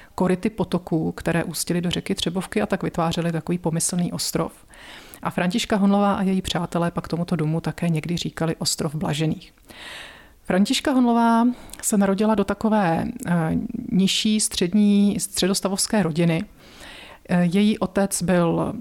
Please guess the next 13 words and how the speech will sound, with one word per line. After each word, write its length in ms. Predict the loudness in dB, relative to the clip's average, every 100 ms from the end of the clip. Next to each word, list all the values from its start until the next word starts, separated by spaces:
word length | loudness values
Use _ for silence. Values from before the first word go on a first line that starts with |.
| -6
obchodník 500 | -6 -2 0 0 0
s 60 | -2
textilem, 520 | -4 -2 0 2 2
říkalo 320 | 0 -2 -2
se 180 | 0 2
mu 100 | 2
šátkář 840 | 2 0 -2 0 2 2 2 -2 0
a 300 | 2 2 0
vydělával 840 | -2 2 2 2 2 2 4 2 0 -4 -12 -8
docela 540 | -8 -4 -4 0 0
slušné 420 | 0 -4 0 0 0 -6
finanční 400 | -2 0 2 0
prostředky, 640 | 0 -2 -2 -4 -2 -4